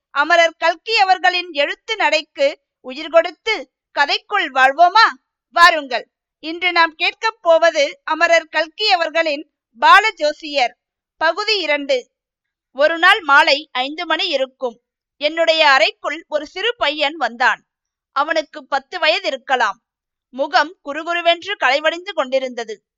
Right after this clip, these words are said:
அவன் வாழ்க்கையில் மிக மேலான நிலைக்கு வரப்போகிறான் என்று ஜோசியம் சொல்வதற்கு ஜாதகம் பார்க்க வேண்டியதில்லை,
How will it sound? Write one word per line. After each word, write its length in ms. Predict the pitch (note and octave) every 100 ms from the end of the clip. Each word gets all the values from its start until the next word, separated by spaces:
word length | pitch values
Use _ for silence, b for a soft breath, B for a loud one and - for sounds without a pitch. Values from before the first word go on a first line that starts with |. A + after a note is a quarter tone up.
| _ _ _ _
அவன் 440 | B3+ D4 D#4 D#4+
வாழ்க்கையில் 640 | _ B3 D#4 - G#4+ G4+ F4
மிக 260 | C#4 F#4
மேலான 500 | D#4 C4+ D#4+ F4+ G4+
நிலைக்கு 460 | G4 D#4 D#4+ - E4+
வரப்போகிறான் 720 | C4+ D#4+ - D#4+ D4+ D#4 C#4+
என்று 460 | C#4 C4+ D4 C#4 D4
ஜோசியம் 500 | B3+ D#4+ G4 G4+ G#4
சொல்வதற்கு 720 | D#4+ C#4+ D4 C#4+ C#4 - C#4
ஜாதகம் 500 | A#3+ B3+ E4+ F#4+ F#4+
பார்க்க 340 | E4+ C4+ C#4+ D#4
வேண்டியதில்லை, 720 | B3 C4 C#4 B3+ A#3+ A3+ A3